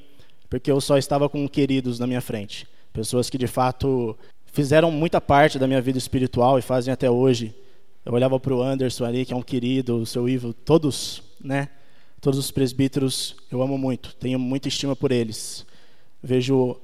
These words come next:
rostos conhecidos, alguns não, mas com o tempo, se Deus quiser, a gente vai se conhecendo. Eu peço que todos nós abramos juntos a Santa Palavra de Deus na segunda epístola de Timóteo, segunda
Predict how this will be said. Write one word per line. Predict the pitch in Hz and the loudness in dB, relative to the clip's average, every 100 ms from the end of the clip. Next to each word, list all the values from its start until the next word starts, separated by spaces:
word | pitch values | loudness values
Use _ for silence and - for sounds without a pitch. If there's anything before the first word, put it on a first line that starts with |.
| - - | -16 -14
rostos | - 147 143 139 127 | 0 2 2 0 -2
conhecidos, | - 143 135 - 208 214 208 | -2 0 0 0 0 0 0
alguns | 135 139 147 | 0 0 0
não, | 131 151 | 2 2
mas | 180 165 | 2 -2
com | 165 | -4
o | |
tempo, | 147 160 | -4 -4
se | - | -4
Deus | 160 | -6
quiser, | - 160 143 147 160 - - - | -4 -2 2 0 -2 -14 -16 -10
a | 131 | -6
gente | 135 139 | -4 0
vai | 143 | 0
se | - | 0
conhecendo. | 147 139 - 104 110 - - - | -2 -2 -4 -6 -8 -12 -12 -4
Eu | 156 | 2
peço | 175 - | 2 2
que | 214 | -2
todos | 202 202 185 160 - | 2 2 2 0 2
nós | 160 156 147 | 6 6 6
abramos | 151 156 160 143 | 2 4 4 2
juntos | 156 190 127 - - - - - - | 2 -2 -4 -8 -12 -14 -16 -16 -12
a | - | -6
Santa | 127 147 139 | -2 0 2
Palavra | 147 143 143 | 4 6 6
de | 135 135 | 2 2
Deus | 143 156 156 - - - - - | 6 6 4 -2 -8 -12 -16 -10
na | - | -4
segunda | 143 160 165 175 | 0 2 4 2
epístola | 180 175 175 170 | 2 0 2 2
de | 156 | 2
Timóteo, | - 165 165 147 - - - - - - | 0 2 4 2 -2 -12 -16 -18 -18 -16
segunda | - - 135 143 139 139 | -10 -4 -2 2 2 2